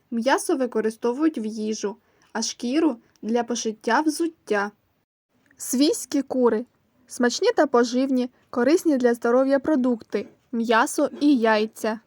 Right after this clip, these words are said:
У робочому зошиті відкрийте сторінки сорок, сорок один.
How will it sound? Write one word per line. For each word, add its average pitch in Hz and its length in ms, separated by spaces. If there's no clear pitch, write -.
У 320 140
робочому 311 580
зошиті 277 580
відкрийте 254 560
сторінки 247 640
сорок, 247 760
сорок 269 640
один. 233 420